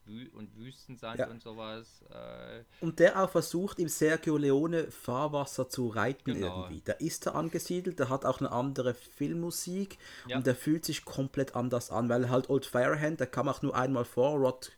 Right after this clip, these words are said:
Speaker 2: wie ist er, Rod, hieß der, nee, nicht Rod
Speaker 1: Irgendwas
Speaker 2: Stewart,
Speaker 1: mit
Speaker 2: das ist ein
Speaker 1: Cameron
Speaker 2: Sänger.
Speaker 1: durch Zufall?
Speaker 2: Rod Cameron, Rod Cameron
Speaker 1: Ja.
Speaker 2: war's, genau, Rod Cameron hat den gespielt. Das ist auch so ein, das war dann schon ein richtig alter
Speaker 1: Ja,
Speaker 2: Hollywood, äh,
Speaker 1: alter
Speaker 2: Recke
Speaker 1: Sack.
Speaker 2: fast schon.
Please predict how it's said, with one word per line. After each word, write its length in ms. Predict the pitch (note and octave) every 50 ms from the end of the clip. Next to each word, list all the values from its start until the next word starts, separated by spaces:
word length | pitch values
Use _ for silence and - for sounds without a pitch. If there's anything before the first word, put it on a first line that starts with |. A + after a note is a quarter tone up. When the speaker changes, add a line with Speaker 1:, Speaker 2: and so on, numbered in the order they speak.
| - - - - -
Speaker 2:
wie 40 | E3
ist 60 | C#3+
er, 60 | C3+
Rod, 200 | A#2+ A#2+ C3+ C3 -
hieß 160 | C3+ C3+ -
der, 320 | - B2 A#2 A2+ - - - _ _ _ _ _ _ _ _ _
nee, 120 | - A2+ A#2
nicht 340 | B2+ C3 C3 C#3 C#3+ - -
Rod 80 | C3+ B2+
Speaker 1:
Irgendwas 140 | C3+ D3 C#3+
Speaker 2:
Stewart, 260 | D3 D3+ D3+ C3+ -
Speaker 1:
mit 80 | A#2 A2+
Speaker 2:
das 60 | B2 C3
ist 100 | - F#3+
ein 80 | B2 B2+
Speaker 1:
Cameron 140 | C3 G#2 F#2+ F#2+ -
Speaker 2:
Sänger. 60 | - -
Speaker 1:
durch 100 | - - -
Zufall? 360 | - F3+ F3 - F#3+ F#3 F3+
Speaker 2:
Rod 260 | - D3+ - - -
Cameron, 420 | - - F3+ F#3+ G#3 G3+ F#3 C#3+ B2+
Rod 240 | B2+ D3+ D#3+ - -
Cameron 460 | - - - G3+ G#3+ A3 G#3 F3+ E3
Speaker 1:
Ja. 60 | B2+
Speaker 2:
war's, 300 | C#3 A#2+ A#2+ - - -
genau, 280 | - B2+ B2 B2 C3 C3+
Rod 180 | C3+ C3+ - -
Cameron 300 | - C#3 D3+ D#3+ D3+ C#3+
hat 120 | C#3 -
den 100 | D3 D3 D3+
gespielt. 380 | D3+ - - - D3+ E3 E3 - - - - -
Das 100 | - A#2+
ist 60 | C3
auch 80 | C#3+ C#3
so 120 | - D3
ein, 80 | C3 - - - - -
das 100 | A#2+ B2
war 80 | D3 D3
dann 80 | C#3+
schon 140 | - D#3 C#3+
ein 40 | C3
richtig 440 | A#2+ D#3 E3+ - - C#3+ - - -
alter 400 | A2 C3 E3 E3 - - D#3 B2
Speaker 1:
Ja, 100 | G#2+ B2+
Speaker 2:
Hollywood, 560 | A#2+ A2+ A2+ A2+ G#2+ A2 G#2+ G2+ - - -
äh, 40 | A2+
Speaker 1:
alter 260 | A2+ A2+ A2+ A2 G#2+
Speaker 2:
Recke 220 | A2+ B2 - A#2+ - C3
Speaker 1:
Sack. 20 |
Speaker 2:
fast 340 | - C3+ B2 B2 - - -
schon. 220 | - C3 C3 C#3+